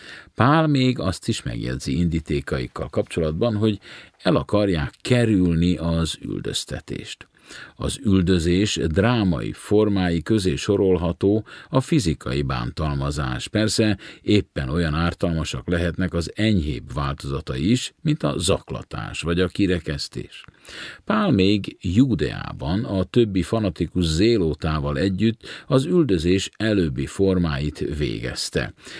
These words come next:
de az utóbbiak sem maradtak hatástalanok a keresztények esetében.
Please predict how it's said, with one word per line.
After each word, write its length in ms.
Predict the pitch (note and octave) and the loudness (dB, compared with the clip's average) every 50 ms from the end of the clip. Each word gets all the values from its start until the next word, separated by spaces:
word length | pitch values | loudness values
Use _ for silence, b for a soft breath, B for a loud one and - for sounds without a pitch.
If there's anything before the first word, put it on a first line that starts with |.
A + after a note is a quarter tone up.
| B B B | B B B
de 380 | - E2 G2 F#2+ F#2+ G2 - - | 2 2 4 4 4 2 0 0
az 400 | F#2+ F#2 F2+ F2+ F2+ F2 D#2+ - | 0 0 2 2 2 0 -2 -2
utóbbiak 800 | - G2+ E2+ - - F2+ D#2+ D2+ C#2+ C#2+ E2 D#2 D#2 E2+ F#2+ F#2 | -4 -4 -4 0 2 2 2 2 2 0 0 2 2 0 -2 -4
sem 500 | - - - - G#2 G2 G2+ G#2 G2+ G2 - | -6 -8 -4 0 0 2 2 2 0 -2 -2
maradtak 600 | F#2+ F#2 E2 D2+ D#2+ E2+ E2+ - - A2 G#2+ - - | 0 0 2 2 2 0 -2 -2 -2 -2 -2 -2 -2
hatástalanok 920 | - - F3+ - - F#2+ E2+ - - - - B1+ A#1+ - D3+ G3 - - | -4 -4 -4 -2 -2 -2 -2 -4 -4 -6 -6 -4 -4 -4 -4 -2 -2 -2
a 80 | F2 | -4
keresztények 640 | - - D2 B1+ C2 C#2 - - - E2+ F#2 F#2+ - | -2 -4 -4 -4 -4 -6 -6 -4 -4 -2 -2 -2 0
esetében. 760 | - B2+ - - A2 - - F2+ C#2 A1+ G#1 - - - - | -2 -2 0 0 -2 0 0 -2 -2 -2 -6 -8 -10 -14 -20